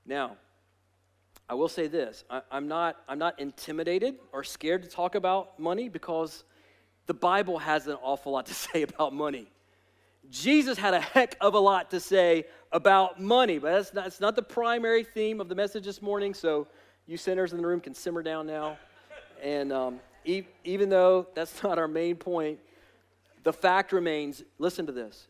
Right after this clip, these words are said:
generosity is a mark of the people of God, period, the end. That's Old Testament, that's New Testament. Our money is an indicator of what sits on the throne of our hearts. That message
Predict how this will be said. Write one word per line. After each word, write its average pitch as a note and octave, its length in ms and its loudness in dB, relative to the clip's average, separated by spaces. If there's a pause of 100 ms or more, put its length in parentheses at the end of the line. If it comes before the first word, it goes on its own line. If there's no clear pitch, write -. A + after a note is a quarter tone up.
(280)
generosity F3 920 0
is D3 300 -6
a C3+ 100 -4
mark C3+ 420 -4
of B2+ 120 -14
the B2+ 80 -8
people B2 320 -10
of A2+ 100 -8
God, A2 280 -10
period, A#2+ 360 -8
the A#2+ 160 -12
end. G#2 220 -20 (800)
That's C3+ 180 -8
Old E3+ 160 0
Testament, E3 340 -4
that's D3 220 -4
New C#3 140 -6
Testament. G#2+ 440 -16 (1080)
Our E3 160 4
money F#3+ 360 4
is D3+ 200 -4
an D#3+ 120 -2
indicator D3+ 680 -2
of C#3 140 -8
what C#3 180 -4
sits - 340 -10
on D3 240 -4
the C#3 80 -8
throne D3 380 -6
of C3+ 100 -10
our C3 120 -6
hearts. - 580 -6 (1080)
That D#3 160 0
message E3 440 -4